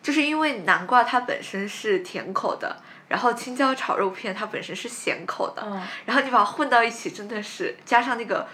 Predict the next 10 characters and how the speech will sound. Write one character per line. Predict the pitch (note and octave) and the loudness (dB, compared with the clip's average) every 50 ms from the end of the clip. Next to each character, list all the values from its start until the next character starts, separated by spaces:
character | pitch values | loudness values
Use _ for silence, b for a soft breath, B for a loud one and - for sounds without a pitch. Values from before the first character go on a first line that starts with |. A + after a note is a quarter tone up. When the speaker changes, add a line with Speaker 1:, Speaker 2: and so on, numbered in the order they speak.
| B B | B B
Speaker 1:
猪 | - - A#3 A#3 B3 | -8 -4 -2 0 2
油 | A#3 F3+ F3+ | 4 4 6
的 | F3+ F#3+ | 6 4
香 | F#3 - - G3 G3+ G#3 | 2 2 0 0 0 0
味， | G#3+ G#3 - - - - - B B B B C4 B B B B | -2 -6 -6 -8 -10 -14 -20 B B B B -4 B B B B
Speaker 2:
<laughs> | B - - - - - - - - - B3+ - - | B -20 -20 -20 -20 -20 -20 -16 -6 -2 -2 0 2
Speaker 1:
超 | - - - - D4+ B3+ C4 C#4 C#4 | 2 2 8 12 12 12 12 12 12
级 | C#4 C4+ - G3+ G3 | 12 10 6 4 4
好 | G#3 - - F#3+ - - D#3 | 4 8 8 6 6 6 4
吃。 | - - - - - - - - A#3 G#3 G#3+ | 2 0 -6 -8 -8 -8 -4 0 0 0 0